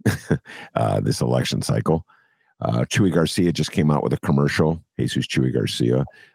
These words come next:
uh, where he talks about hiring more police. Uh, and Monroe, whatever sentiments, uh, seem to have merged in the wake of George Floyd's murder about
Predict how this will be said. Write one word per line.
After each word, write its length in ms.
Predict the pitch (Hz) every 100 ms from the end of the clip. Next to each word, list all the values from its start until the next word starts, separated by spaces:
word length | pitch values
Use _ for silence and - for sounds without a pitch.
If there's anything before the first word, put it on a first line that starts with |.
| -
uh, 300 | - 117 -
where 220 | - 65
he 100 | 64
talks 220 | - 73 -
about 160 | 65
hiring 320 | - 65 67
more 140 | 67 64
police. 600 | - 60 60 58 - - _ _ _ _ _ _ -
Uh, 300 | 71 65 -
and 240 | 85 82
Monroe, 440 | 82 87 95 95 87
whatever 640 | 87 98 117 139 135 123 78
sentiments, 760 | - 110 104 82 65 - - - -
uh, 160 | 65
seem 380 | 64 - 92 90
to 160 | 90 90
have 120 | 69
merged 480 | 78 78 76 71 60
in 100 | 69
the 80 | 69
wake 400 | 67 73 69 - -
of 340 | 64 65 64 58
George 500 | - 69 71 65 -
Floyd's 500 | - 60 64 62 -
murder 500 | 62 64 57 53 50
about 420 | 52 53 58 55